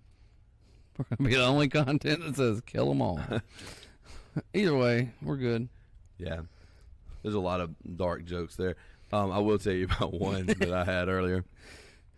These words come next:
Speaker 2: Uh, Phil showed me a, it was a, uh,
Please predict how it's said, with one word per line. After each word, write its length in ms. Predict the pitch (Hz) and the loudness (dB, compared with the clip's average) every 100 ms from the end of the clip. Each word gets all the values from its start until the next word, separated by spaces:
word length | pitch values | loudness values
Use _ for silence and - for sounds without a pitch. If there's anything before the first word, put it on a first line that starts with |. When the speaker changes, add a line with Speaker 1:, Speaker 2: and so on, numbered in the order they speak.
| - - | -20 -8
Speaker 2:
Uh, 260 | 85 82 82 - | -2 -2 -4 -2
Phil 240 | 98 92 | 2 2
showed 280 | - 90 87 | 0 -4 -4
me 160 | 87 | -4
a, 160 | 85 80 - - - - | -4 -6 -10 -20 -20 -8
it 80 | - | -2
was 180 | 101 92 | 0 0
a, 320 | 92 90 87 | -2 -2 -4
uh, 260 | 87 90 | -6 -6